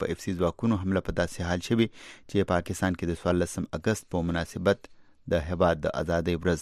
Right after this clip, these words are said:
نمانځل کېدله. د دې ترڅنګ دویمه پیښه په پنجګور سیمه کې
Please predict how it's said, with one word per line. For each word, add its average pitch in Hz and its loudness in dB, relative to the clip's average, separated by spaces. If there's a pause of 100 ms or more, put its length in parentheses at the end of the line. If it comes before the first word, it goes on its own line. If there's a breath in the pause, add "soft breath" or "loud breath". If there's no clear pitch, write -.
نمانځل 85 0
کېدله. 87 2 (580 loud breath)
د - 4 (100)
دې 131 12 (120)
ترڅنګ 123 4 (140)
دویمه 123 10
پیښه 87 -4 (120)
په 87 -2
پنجګور 90 2
سیمه 117 4
کې 85 -4